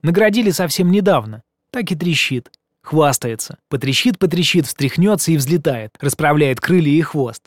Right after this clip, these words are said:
Все увидели, все полюбовались. Медленно планирует обратно на еловую ветку. Галки вылетели на танцы. Соединяются, сходятся, поднимаются выше и разлетаются в стороны.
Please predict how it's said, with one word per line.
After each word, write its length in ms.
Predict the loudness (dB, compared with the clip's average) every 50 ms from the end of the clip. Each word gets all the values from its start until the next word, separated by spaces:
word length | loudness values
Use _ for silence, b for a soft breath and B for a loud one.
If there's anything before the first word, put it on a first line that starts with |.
| _ _
Все 280 | -8 -4 0 2 4 6
увидели, 440 | 6 6 6 4 2 2 0 -4 -4
все 260 | -4 0 0 0 2
полюбовались. 760 | 4 4 4 4 4 4 2 2 0 -2 -6 -12 -16 -20 -20 _ _ _ _ _ _
Медленно 520 | -2 0 2 2 2 2 2 2 0 0 0
планирует 540 | 0 -2 -2 -2 -2 0 0 0 0 0 0
обратно 440 | -2 -4 -4 -6 -6 -6 -6 -4
на 160 | -4 -2 -2 -2
еловую 460 | -4 -4 -6 -8 -8 -6 -4 -4 -4
ветку. 400 | -4 -6 -8 -8 -12 -18 -20 -20 _ _ _ _
Галки 460 | -8 -4 -2 0 2 0 0 0 0
вылетели 540 | -2 0 0 0 0 0 -2 -4 -2 -2 -2
на 160 | 0 0 -2
танцы. 420 | -2 -4 -4 -6 -6 -8 -10 -12 -16 _ _ _ _
Соединяются, 960 | -14 -10 -10 -10 -8 -8 -6 -4 -2 -2 0 0 2 0 0 0 -2 -4 -4
сходятся, 640 | -4 -6 -4 0 2 2 4 4 2 -2 -2 -4 -2
поднимаются 760 | -2 -2 -2 0 0 0 0 0 0 -2 -2 -4 -4 -4 -4
выше 380 | -4 -2 -2 0 0 0 -2
и 240 | -4 -4 -2 0 2
разлетаются 720 | 2 2 2 2 0 0 2 0 0 0 0 -2 -4 -6
в 80 | -6 -6
стороны. 560 | -4 -4 -4 -4 -6 -8 -12 -14 -16 -20